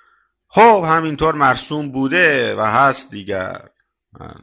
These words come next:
تا وقتی انسان مقرب است که مانند بز و بره بگه چشم،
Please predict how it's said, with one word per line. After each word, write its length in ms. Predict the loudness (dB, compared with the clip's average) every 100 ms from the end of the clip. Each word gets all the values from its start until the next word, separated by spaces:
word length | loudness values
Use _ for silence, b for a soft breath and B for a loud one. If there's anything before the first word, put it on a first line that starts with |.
| _ _
تا 280 | -8 -4 -2
وقتی 580 | 2 2 0 -10 -8 -6
انسان 400 | -6 -4 -2 -2
مقرب 540 | -2 2 2 2 2
است 400 | 4 4 0 -8
که 80 | -12
مانند 800 | -6 -4 -2 -4 -4 -8 -10 -6
بز 560 | 0 2 0 -2 -12 -6
و 160 | -4 -4
بره 1300 | -6 0 2 2 -2 -14 -18 -2 2 2 0 -8 b b b b b -12
بگه 220 | -8 -8
چشم، 760 | -8 -6 0 2 2 -4 -12 -18